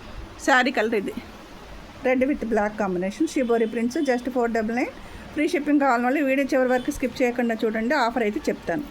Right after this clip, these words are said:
కలర్స్ అయితే ఏమైనా కావాలి ముందే చూపించాం కదండి, ఏ కలర్ కావాలంటే ఆ కలర్ టిక్ చేసి నా WhatsApp నెంబర్కి అయితే పంపించండి.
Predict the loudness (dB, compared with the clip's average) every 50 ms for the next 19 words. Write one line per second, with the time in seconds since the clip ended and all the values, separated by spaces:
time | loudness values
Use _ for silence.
0 | -12 -14 -16 -16 -14 -12 -14 -12 -12 -14 -16 -16 -16 -16 -4 0 2 4 4 4
1 | 4 4 4 4 4 4 4 4 4 4 4 4 2 2 2 2 2 2 4 4
2 | 4 4 4 4 2 2 2 0 0 0 0 0 2 0 0 0 0 2 2 2
3 | 2 4 4 4 4 4 4 4 4 2 4 2 2 2 2 2 2 2 2 2
4 | 2 2 0 -2 -6 -2 0 0 0 2 0 -2 -2 -2 -8 -14 -14 -10 -2 0
5 | 2 4 4 4 4 2 0 0 2 2 2 2 2 2 2 2 0 0 0 -2
6 | 0 0 0 0 -2 -4 0 2 4 4